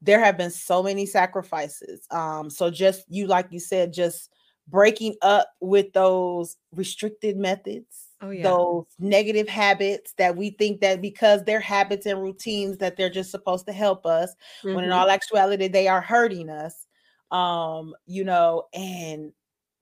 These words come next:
Speaker 1: just walking in my journey unapologetically, um, being open to receive. 'Cause although I love to help people, um, I wouldn't let nobody help me.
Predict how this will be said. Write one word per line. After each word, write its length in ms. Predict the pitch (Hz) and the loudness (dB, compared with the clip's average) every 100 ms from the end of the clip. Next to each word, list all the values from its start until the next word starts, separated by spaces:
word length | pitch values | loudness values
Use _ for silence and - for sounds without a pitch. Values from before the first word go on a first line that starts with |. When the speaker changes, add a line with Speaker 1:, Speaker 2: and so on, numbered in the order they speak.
| 165 | -8
Speaker 1:
just 380 | 202 214 214 180 | 0 0 0 0
walking 460 | 185 220 220 202 - | 2 2 -4 -12 -8
in 180 | 185 185 | -6 -4
my 220 | 180 180 | -4 -4
journey 500 | 170 180 185 175 165 | -8 -8 -8 -8 -8
unapologetically, 1300 | 170 175 170 185 175 165 165 156 180 202 202 208 208 _ _ _ _ | -8 -8 -6 -2 -2 -2 -4 -6 -6 -8 -8 -8 -10 _ _ _ _
um, 220 | 180 180 180 | -2 -2 0
being 220 | 214 208 | 0 2
open 320 | 196 220 233 233 | 4 4 2 0
to 160 | 226 | -4
receive. 640 | 196 185 - 226 175 151 - | -4 -6 -6 -6 -6 -8 -2
'Cause 220 | 226 202 | 0 2
although 600 | - 226 254 302 285 294 285 - | 4 4 6 6 6 4 0 -2
I 120 | 240 | 0
love 260 | 320 427 427 | 2 0 0
to 100 | 339 | 0
help 280 | 294 381 - | 0 0 -2
people, 480 | 208 202 180 180 175 _ _ _ | -10 -4 -2 -2 -4 _ _ _
um, 640 | 208 208 202 185 170 170 - _ 220 | 2 4 4 0 -2 -8 -14 _ 4
I 100 | 359 | 4
wouldn't 200 | 381 339 | 6 4
let 120 | 330 | 2
nobody 280 | 302 277 269 | 2 2 2
help 160 | 233 | 0
me. 200 | 240 165 | -2 -6